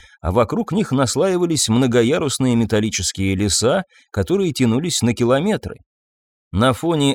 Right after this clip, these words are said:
этой мегаструктуры летали медленные баржи, почти невидимые в темноте.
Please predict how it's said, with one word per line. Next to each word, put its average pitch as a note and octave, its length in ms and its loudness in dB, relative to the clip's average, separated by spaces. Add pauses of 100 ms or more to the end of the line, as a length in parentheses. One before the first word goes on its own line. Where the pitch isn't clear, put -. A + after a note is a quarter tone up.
этой C3 300 2
мегаструктуры B2 960 0
летали E3 380 0
медленные A#2+ 680 2
баржи, B2+ 760 2
почти G2+ 340 -2
невидимые A#2+ 640 2
в - 60 -10
темноте. A2+ 680 -2